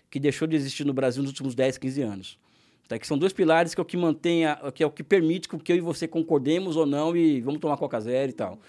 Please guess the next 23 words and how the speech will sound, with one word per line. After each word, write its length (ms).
que 80
é 40
a 20
política 480
e 20
o 20
direito, 440
tá? 240
Esses 280
dois 220
pilares 420
da 60
sociedade 420
brasileira 420
foram, 240
de 80
qualquer 240
sociedade, 320
foram 180
destruídos 460
em 40
dez 200
anos. 320